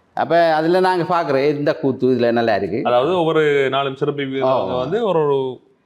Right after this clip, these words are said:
Speaker 1: ஒ-,
Speaker 2: செய்வாங்க.
Speaker 1: பெரும்பாலும் நாடகங்கள் வந்து அங்க எங்கட கோயில்ல வந்து அந்த சினிமா சார்ந்தது போட மாட்டாங்க.
Speaker 2: ம்ஹும்.
Speaker 1: ஆ, வரலாறு, புராணம், இதிகாசம்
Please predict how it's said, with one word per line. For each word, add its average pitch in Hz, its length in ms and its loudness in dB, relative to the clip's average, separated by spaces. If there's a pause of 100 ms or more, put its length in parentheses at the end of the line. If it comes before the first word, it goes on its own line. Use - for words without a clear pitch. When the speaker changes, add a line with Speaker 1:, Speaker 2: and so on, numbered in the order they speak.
(220)
Speaker 1:
ஒ-, 131 300 2
Speaker 2:
செய்வாங்க. 107 360 -6
Speaker 1:
பெரும்பாலும் 214 460 0
நாடகங்கள் 220 680 2
வந்து 190 280 2
அங்க 165 320 2
எங்கட 156 40 2
கோயில்ல 156 540 2
வந்து 147 600 2 (300)
அந்த 120 420 2
சினிமா 165 460 0
சார்ந்தது 127 380 -2
போட 135 160 0
மாட்டாங்க. 90 380 -2
Speaker 2:
ம்ஹும். 117 400 -6 (240)
Speaker 1:
ஆ, 110 280 0
வரலாறு, 113 840 0
புராணம், 120 560 0
இதிகாசம் 113 680 -2